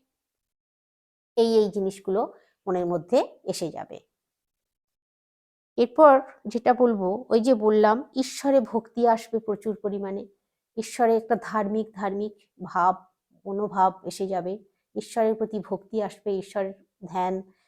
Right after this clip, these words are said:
করতে ইচ্ছা করবে সব সময়। আর বাকি মানে বাজে আলোচনা, ফালতু আলোচনা করতে একদম মন যাবে না, মানে যেটাকে গসিপিং বলা হয় সেরকম করতে ইচ্ছা যাবে না, বা অন্যের সমালোচনা কর-, করার জন্য একদম ইচ্ছা যাবে না।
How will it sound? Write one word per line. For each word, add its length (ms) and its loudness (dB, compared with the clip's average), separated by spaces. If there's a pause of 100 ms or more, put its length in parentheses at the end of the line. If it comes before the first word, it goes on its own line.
(160)
করতে 240 -4
ইচ্ছা 220 -6
করবে 500 -6 (300)
সব 160 0
সময়। 400 -4 (320)
আর 140 2
বাকি 600 0
মানে 600 -2 (160)
বাজে 480 4
আলোচনা, 680 0
ফালতু 440 -4
আলোচনা 480 -2
করতে 340 -4
একদম 400 -4
মন 220 -4
যাবে 260 -2
না, 240 -10 (400)
মানে 140 0
যেটাকে 400 -2
গসিপিং 560 -2
বলা 220 2
হয় 220 -2
সেরকম 420 -4
করতে 320 -6
ইচ্ছা 220 -6
যাবে 240 -4
না, 280 -10
বা 100 -6
অন্যের 320 -4
সমালোচনা 640 -6
কর-, 220 -10
করার 340 -4
জন্য 260 -6
একদম 360 -4
ইচ্ছা 280 -8
যাবে 240 -4
না। 280 -14